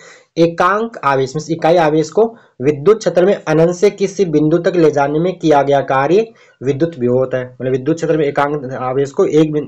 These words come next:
इकाई आवेश को एक बिंदु से दूसरे बिंदु तक ले जाने में किया गया कार्य इन दोनों बिंदुओं के मध्य क्या कहलाता है, विभवांतर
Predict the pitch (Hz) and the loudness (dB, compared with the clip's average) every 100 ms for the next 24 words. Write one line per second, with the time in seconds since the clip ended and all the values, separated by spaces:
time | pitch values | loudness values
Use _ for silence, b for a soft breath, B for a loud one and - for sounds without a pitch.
0 | 151 151 165 151 151 147 165 143 156 156 | -6 0 2 4 2 2 -2 2 0 0
1 | 143 147 147 143 147 151 147 151 135 139 | -2 -4 -2 -4 -2 -4 -2 0 0 -2
2 | 143 147 131 135 139 170 220 B B B | -2 -2 -2 -2 0 0 -2 B B B
3 | 160 147 139 156 151 147 156 151 147 151 | -2 2 2 2 2 0 -2 -2 -2 -2
4 | 156 151 147 196 135 127 123 123 127 214 | -2 -2 -2 -4 -4 -2 -2 -2 0 -2